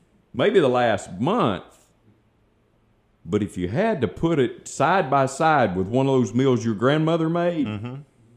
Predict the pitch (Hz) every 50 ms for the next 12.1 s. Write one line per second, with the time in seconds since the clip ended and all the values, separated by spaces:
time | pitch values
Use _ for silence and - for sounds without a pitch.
0 | _ _ _ - - - 113 117 - - 185 208 220 202 170 131 143 151 156 -
1 | 160 170 180 180 - 185 190 185 170 160 147 131 143 156 202 233 214 185 147 123
2 | 104 101 101 104 101 - 127 160 180 160 127 113 117 - - - - - 131 127
3 | 120 127 151 196 196 180 175 147 - - 107 95 - - 131 135 143 147 - -
4 | - 92 - - 147 156 156 135 120 - - 180 202 196 151 120 101 90 90 85
5 | 82 82 78 73 71 67 62 58 - - - 85 - 104 101 98 101 - - _
6 | _ _ _ _ _ _ - 95 113 160 208 202 - - 107 90 90 120 175 202
7 | 196 - 165 170 180 175 170 156 151 143 147 143 143 143 135 135 110 113 120 117
8 | 92 78 73 - - - 95 98 95 98 107 117 123 123 - _ _ _ _ _
9 | _ _ _ _ _ _ _ _ _ _ _ _ _ _ _ _ _ _ _ _
10 | _ _ - 82 104 151 165 160 127 95 95 143 - - - 85 98 101 95 -
11 | 98 82 101 90 110 156 - 90 78 76 92 104 - - - _ _ - 123 131
12 | 127 -